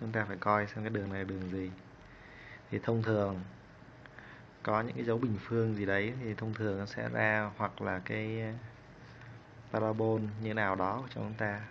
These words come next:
hoặc là ra những cái đường tròn. Chúng ta cứ từ từ ta ngồi ta tính ra thôi. Vậy thì ở đây cái đường này á, ta, ta xét cái đường, ờ, x bình nhé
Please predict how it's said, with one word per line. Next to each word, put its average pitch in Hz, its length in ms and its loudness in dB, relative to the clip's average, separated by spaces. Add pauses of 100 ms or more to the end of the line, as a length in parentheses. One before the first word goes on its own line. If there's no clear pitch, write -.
(160)
hoặc - 200 -6
là 104 200 -2
ra 107 220 -2
những 107 100 -6
cái 117 80 -6
đường 101 220 -2
tròn. 95 280 4 (1400)
Chúng 110 100 -4
ta 107 180 4
cứ 113 100 -4
từ 107 160 -2
từ 95 240 -2
ta 101 100 -4
ngồi 101 140 -2
ta 104 100 -4
tính 107 300 -4
ra 110 220 -2
thôi. 110 100 -6 (1120)
Vậy 110 160 2
thì 98 100 -2
ở 101 100 2
đây 110 360 4 (1500)
cái 117 120 2
đường 104 260 4
này 95 280 2
á, 107 100 0 (1200)
ta, 113 120 0
ta 113 60 2
xét 123 260 2
cái 123 100 2
đường, 101 380 4
ờ, 92 240 -2 (200)
x - 260 -4
bình 98 260 2
nhé 110 120 -2